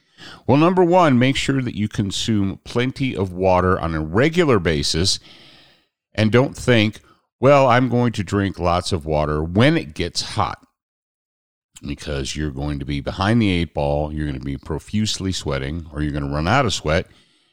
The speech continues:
and you're gonna be in trouble. Many, many moons ago, I mean, I mean, like, th-, over thirty years ago, when I was a young man on Parris Island, South Carolina, I went to Parris Island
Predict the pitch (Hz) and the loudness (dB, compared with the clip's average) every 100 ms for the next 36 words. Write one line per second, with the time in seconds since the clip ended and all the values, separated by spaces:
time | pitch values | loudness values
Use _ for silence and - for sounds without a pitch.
0 | - 113 113 98 78 71 76 71 - 57 | 0 2 4 2 -2 -4 -6 -6 -8 -10
1 | 50 _ _ _ - - _ _ - 101 | -14 _ _ _ -20 -20 _ _ -4 2
2 | 151 185 170 151 123 117 113 107 98 92 | 4 4 4 4 4 4 4 4 2 -2
3 | 73 71 50 92 - - _ _ _ - | -2 -6 -6 -16 -18 -20 _ _ _ -10
4 | 156 76 71 65 64 58 - _ _ _ | -6 -4 -6 -8 -12 -16 -20 _ _ _
5 | _ _ 131 190 254 269 262 262 254 254 | _ _ -2 2 4 4 6 4 4 4
6 | 247 233 - 156 151 139 123 - - - | 2 0 0 4 4 4 0 -6 -16 -4
7 | 131 160 139 139 - 135 120 107 98 95 | 4 6 6 2 4 4 6 6 6 4
8 | 82 87 82 78 76 78 80 90 92 92 | 2 0 2 4 4 2 0 2 2 2
9 | 85 82 82 80 90 95 92 87 87 87 | 2 0 -2 0 2 2 2 2 2 2
10 | 87 85 78 76 67 92 90 85 - 80 | 2 0 -2 -4 -4 -2 0 0 0 0
11 | 78 78 76 - 76 73 - 78 71 65 | 0 -2 -4 -4 -4 -4 -4 -4 -4 -6
12 | 62 60 - - 73 98 107 110 110 - | -10 -12 -16 -10 -4 0 2 2 0 -6
13 | 90 - 92 90 - 80 80 80 78 76 | -6 -2 -2 -2 -2 -2 -2 -2 -4 -6